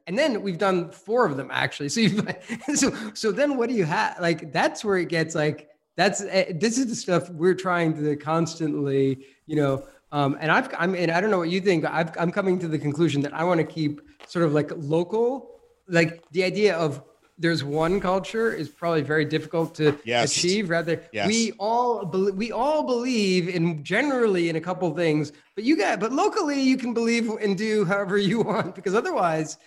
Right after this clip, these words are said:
Speaker 1: they're not gonna be happy if you force another culture on, you know, you know, one culture onto another and stuff like
Speaker 2: You're,
Speaker 1: that.
Speaker 2: you're, you're, you're making an incredible point, right? Which is that, uh, if you,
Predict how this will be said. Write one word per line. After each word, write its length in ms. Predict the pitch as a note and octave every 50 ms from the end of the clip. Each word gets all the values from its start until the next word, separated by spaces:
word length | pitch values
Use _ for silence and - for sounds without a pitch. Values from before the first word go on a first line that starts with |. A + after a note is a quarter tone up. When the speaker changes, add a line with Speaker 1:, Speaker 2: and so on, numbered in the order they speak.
| - C3 - _ _ _
Speaker 1:
they're 100 | - A3
not 120 | D4 E4+ -
gonna 100 | A#3+ G#3
be 60 | F#3
happy 400 | E3+ F#3 D4 A4+ B4+ - F#4 G3
if 100 | F#3 E3
you 80 | D3+ E3
force 400 | D#3+ - G3 G3 G3 F#3 F#3+ - - - _ _ _ -
another 320 | G3 G3 G3+ G3 G3 G3
culture 480 | - F#3 F#3+ F3 D#3 - F#3+ F#3 E3+ E3+
on, 360 | E3+ E3+ E3 D#3+ D#3+ E3 E3+ G3
you 100 | F3+ E3+
know, 180 | F3+ D3+ C3+ - - - _ _ _ _ _ _ _ _ _ _ _
you 100 | G3+ F3
know, 80 | D#3+ D#3+
one 220 | D3+ E3 F3+ E3+
culture 320 | E3 F#3 F#3+ D#3+ - F3+ D3
onto 320 | E3 E3 E3+ E3 E3+ F3
another 460 | D#3+ E3 E3 D#3 D3+ D3+ D3 C#3+ C#3
and 120 | C3+ C3+ C3
stuff 240 | - - D#3+ C#3
like 160 | C#3 C#3+ C3+ C3
Speaker 2:
You're, 100 | C#3+ C#3
Speaker 1:
that. 200 | B2+ B2+ G#2+ _ _ _ _ _ _ _ _
Speaker 2:
you're, 180 | B2+ C#3 C#3+
you're, 240 | C#3 B2+ C#3 C#3+ D3+ D3+ D#3
you're 180 | - B2 C#3 D3
making 320 | D3 D3 C#3 C#3 C3+ B2 A#2 A2+
an 120 | A2 G#2+
incredible 420 | A2 G#2+ - A#2+ A#2 A2+ G2+ G#2 F#2+
point, 320 | - - G2+ F#2 E2 -
right? 200 | F#2+ F#2+ F#2 -
Which 260 | - A2 G#2+ - -
is 320 | G#2 G#2 G2+ G2 F#2 - -
that, 380 | - G#2 G2+ G2 F#2+ F2 - _ _ _ _ _ _ -
uh, 160 | G#2 G2 F#2+ - -
if 200 | - B2 A#2 B2+
you, 220 | C3 C3+ C3 -